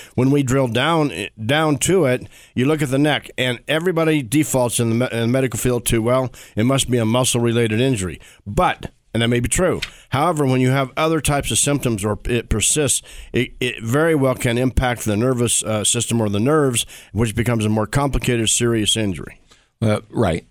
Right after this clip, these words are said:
Speaker 2: And you, you have to take a look and you have to figure out what's going on with it. Uh, uh, listen, uh, you know, just about anybody by the time they've hit, well, maybe their, their twenties, early, I, I think even, even the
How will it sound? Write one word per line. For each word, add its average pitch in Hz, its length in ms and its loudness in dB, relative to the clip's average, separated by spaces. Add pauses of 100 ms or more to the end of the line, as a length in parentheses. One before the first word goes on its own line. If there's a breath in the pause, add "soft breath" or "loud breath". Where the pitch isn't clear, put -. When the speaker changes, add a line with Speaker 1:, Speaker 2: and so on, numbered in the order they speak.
(140)
Speaker 2:
And 95 280 0
you, 107 240 -2
you 101 240 2
have 90 120 -2
to - 120 -10
take 95 180 -4
a 90 60 2
look 95 260 2
and 90 60 2
you 87 80 2
have 78 80 -2
to - 120 -12
figure 76 380 -2
out 90 240 -2 (300 soft breath)
what's 87 280 0
going 76 300 0
on 80 480 0
with 73 240 -6
it. 85 160 -4
Uh, 69 260 -10 (400 soft breath)
uh, - 180 -6 (640 soft breath)
listen, 107 320 0
uh, 65 220 -4 (260)
you - 280 -4
know, - 220 -6
just 117 240 0
about 98 200 2
anybody 101 460 2
by 85 160 0
the 71 80 0
time 92 280 0
they've 78 220 2
hit, 85 240 2 (220)
well, 78 320 2
maybe 85 420 2
their, 69 300 0 (300 loud breath)
their 78 120 2
twenties, 98 500 0 (140)
early, 82 380 2
I, 78 380 0
I 80 40 2
think 85 240 -2
even, 73 300 2 (420 loud breath)
even 85 320 2
the 69 360 -2